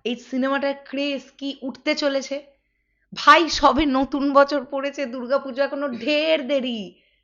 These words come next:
তার আগেই এখন থেকে আমরা নাচছি, আনন্দ করছি। ভাবো তাহলে হাইপটা কোথায় যাবে এই সিনেমাটার।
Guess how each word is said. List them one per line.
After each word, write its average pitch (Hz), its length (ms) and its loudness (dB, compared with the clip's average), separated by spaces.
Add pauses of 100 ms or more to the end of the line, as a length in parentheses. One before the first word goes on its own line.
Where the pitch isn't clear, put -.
(400)
তার 269 200 6
আগেই 247 480 2
এখন 277 360 -2
থেকে 311 180 -4
আমরা 285 260 -2
নাচছি, 254 720 -2
আনন্দ 262 460 0
করছি। 254 380 -4
ভাবো 220 380 6
তাহলে 254 600 0 (560)
হাইপটা - 640 0
কোথায় 285 480 2
যাবে 254 260 0
এই 233 120 0
সিনেমাটার। 175 600 -8